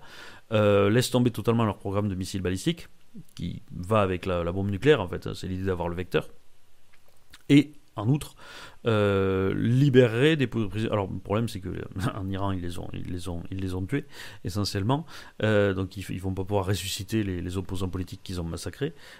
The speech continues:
Euh, mais enfin, ils, ils les libéreraient en partie. Euh, c'est peut-être ce que Donald Trump est en train d'essayer d'obtenir en se disant que, euh, si c'est ça ou les bombardements, les, les types vont accepter. Moi, je pense pas qu'ils accepteront parce que on n'est quand même pas dans la même mentalité,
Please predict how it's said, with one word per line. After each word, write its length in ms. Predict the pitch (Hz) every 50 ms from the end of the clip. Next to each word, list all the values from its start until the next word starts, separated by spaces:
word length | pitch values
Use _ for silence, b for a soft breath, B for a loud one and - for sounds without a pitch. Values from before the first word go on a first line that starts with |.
| B B -
Euh, 400 | 104 98 95 98 - - 92 90
mais 120 | 87 98
enfin, 200 | 101 101 - 135
ils, 640 | 143 147 139 117 110 110 104 104 101 98 98 - -
ils 140 | 104 101 101
les 160 | 104 104 104
libéreraient 560 | 104 98 104 117 113 104 107 101 95 110 131
en 100 | 131 113
partie. 300 | 101 92 - - - - B B B B B B B B - 123
Euh, 300 | 117 110 110 107 107 - - 50 50 50 - - - - - - - - -
c'est 320 | - - - - - - -
peut-être 220 | - - 147 135
ce 100 | - 123
que 100 | 101 117
Donald 220 | 104 104 101 98
Trump 200 | - - 143 139
est 140 | 120 107 -
en 80 | 104 104
train 160 | - - 117
d'essayer 340 | 117 107 101 - 117 113 113
d'obtenir 520 | 110 107 95 - 110 107 131 151 175 165
en 100 | 147 117
se 100 | - -
disant 280 | 104 101 104 123 135 135
que, 160 | - - 123
euh, 280 | 131 131 117 101 95 92
si 140 | - - 98
c'est 140 | - - 101
ça 160 | - - 110
ou 80 | 107
les 80 | 101 95
bombardements, 640 | 92 98 95 90 87 92 90 95 110 131 147 156
les, 280 | 147 127 107 104 101 101
les 200 | - 98 95 95
types 240 | - - 147 135 113
vont 240 | 107 120 123 117 107
accepter. 420 | 104 - - 98 - - - - - b b b b -
Moi, 80 | - -
je 40 |
pense 160 | - 135 - -
pas 140 | 151 151
qu'ils 160 | - 139 123 120
accepteront 560 | 110 - 117 101 - 117 117 139 165 175 170
parce 240 | - - - - -
que 240 | 123 117 113 104 B B B B B B B B -
on 140 | 107 104 107
n'est 120 | 113 110
quand 140 | - 127 113
même 240 | 117 120 123 117 110
pas 280 | - 151 139 139 135
dans 100 | 120 113
la 80 | 110 110
même 160 | 120 117 123
mentalité, 640 | 120 120 113 - 104 104 104 101 120 120 110 104